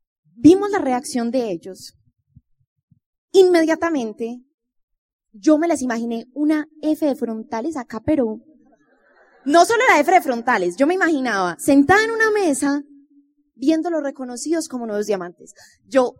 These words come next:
ya me había transportado en el tiempo, y yo, "Frontales, frontales", nosotros en la carrera al diamante, y cogía a Dani de la mano, y yo, "Frontales, frontales", y él, "Tranquila", y yo, "Frontales". Estaba muy emocionada.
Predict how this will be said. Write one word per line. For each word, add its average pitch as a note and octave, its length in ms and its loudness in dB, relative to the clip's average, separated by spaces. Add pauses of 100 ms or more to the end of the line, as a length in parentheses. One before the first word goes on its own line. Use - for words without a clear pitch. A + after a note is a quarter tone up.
(100)
ya D4 140 0
me E4+ 100 0
había F#4 140 2
transportado B3 640 -2
en F#4 80 0
el C#4+ 200 4
tiempo, A#3 580 -4 (220)
y A#3 40 -20
yo, A#3+ 100 -8
"Frontales, G3+ 560 -14
frontales", A#3 380 -8
nosotros A#3+ 280 -8
en C4+ 80 -2
la G#3+ 80 -6
carrera G3+ 400 -10
al A#3 140 -6
diamante, G#3 540 -6 (320)
y B3+ 120 -16
cogía C4 500 -4 (380)
a A#3+ 100 -2
Dani A#3 240 -2
de A#3+ 60 -4
la F#3+ 100 -6
mano, A#3 320 -10
y A3 80 -20
yo, F3 80 -18 (120)
"Frontales, G3 580 -4
frontales", F#3+ 440 -2 (160)
y A#3 60 0
él, G#3 140 -4
"Tranquila", A#3+ 540 0
y G#3 60 -8
yo, F#3+ 120 -4
"Frontales". G#3 640 -2 (520)
Estaba D4+ 320 6
muy G4 180 6
emocionada. C#4+ 800 4